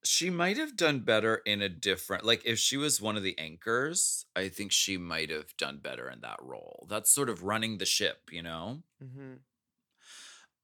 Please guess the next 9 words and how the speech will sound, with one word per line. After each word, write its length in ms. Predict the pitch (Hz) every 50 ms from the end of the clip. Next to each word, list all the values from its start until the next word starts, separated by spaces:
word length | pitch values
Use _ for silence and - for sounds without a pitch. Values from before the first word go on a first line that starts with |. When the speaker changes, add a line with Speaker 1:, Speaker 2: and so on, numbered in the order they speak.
| _ _ _
Speaker 1:
Anyway, 760 | - 170 175 160 143 117 101 92 85 78 78 78 90 101 - - _
the 140 | 101 113 135
next 400 | 139 147 156 185 - - - -
segment 420 | - 151 127 120 110 120 117 117 -
is 220 | 117 113 101 95
Nina 240 | 117 120 120 117 113
Bonina 840 | 98 107 107 107 110 131 170 196 196 110 82 78 82 90 101 113 127 - _ _ 120
and 300 | 113 104 98 98 95 92
Eureka, 960 | 95 104 123 165 214 - - - 98 85 80 85 90 92 95 107 - -